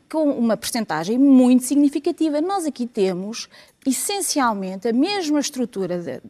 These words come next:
da di-, à direita. Vamos ver como é que,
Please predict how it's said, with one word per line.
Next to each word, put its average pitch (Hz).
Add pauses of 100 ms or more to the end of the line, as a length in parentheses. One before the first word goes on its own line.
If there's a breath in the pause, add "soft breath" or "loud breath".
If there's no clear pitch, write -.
da 208
di-, 190
à 196
direita. 165 (220)
Vamos 208
ver 233
como 202
é 196
que, 202